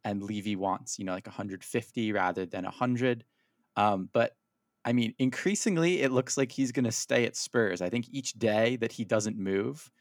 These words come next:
um, like, dramatically decreases the odds of a move at all, especially considering the recent rumors around his England teammate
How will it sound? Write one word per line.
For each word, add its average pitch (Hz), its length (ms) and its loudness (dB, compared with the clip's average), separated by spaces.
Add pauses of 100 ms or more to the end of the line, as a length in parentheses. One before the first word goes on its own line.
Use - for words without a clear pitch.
(360)
um, 104 260 2
like, 98 220 -2 (120)
dramatically 104 880 2
decreases 98 600 -8
the 107 140 -6
odds 92 360 0
of 101 120 -10
a 95 60 -4
move 95 260 -4
at 95 80 -2
all, 90 420 0 (380)
especially 120 380 -2
considering 107 640 -2 (560)
the 143 80 4
recent 131 320 4
rumors 110 320 2
around 104 300 2
his 98 140 -4
England 143 340 4
teammate 95 580 -4